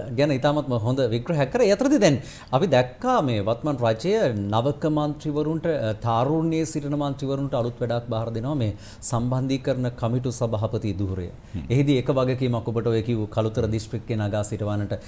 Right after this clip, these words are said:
Speaker 1: මේක ම-, මං හිතන්නේ ලොකු සවියක් වේවි ඔබට නේද? මොකද ඊයේ දවසේ අපි දැක්කා පහුගිය දවසක ඔබ මේ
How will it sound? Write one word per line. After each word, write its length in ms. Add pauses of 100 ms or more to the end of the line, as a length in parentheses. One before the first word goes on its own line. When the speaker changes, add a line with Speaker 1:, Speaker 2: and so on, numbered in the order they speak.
(160)
Speaker 1:
මේක 220 (300)
ම-, 380
මං 140
හිතන්නේ 480 (400)
ලොකු 360
සවියක් 460
වේවි 220
ඔබට 200
නේද? 200
මොකද 220
ඊයේ 220
දවසේ 560
අපි 160
දැක්කා 300 (160)
පහුගිය 280
දවසක 360 (360)
ඔබ 200
මේ 240